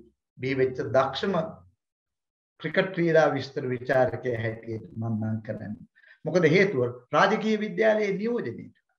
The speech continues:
ක්‍රිකට් ක්‍රීඩා විස්තර විචාරකයෙක් වීමේදී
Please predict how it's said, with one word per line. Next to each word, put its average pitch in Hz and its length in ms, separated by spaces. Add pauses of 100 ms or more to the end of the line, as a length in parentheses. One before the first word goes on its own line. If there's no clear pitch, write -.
(1400)
ක්‍රිකට් 214 380
ක්‍රීඩා 214 540
විස්තර 165 440 (100)
විචාරකයෙක් 151 880 (100)
වීමේදී 110 840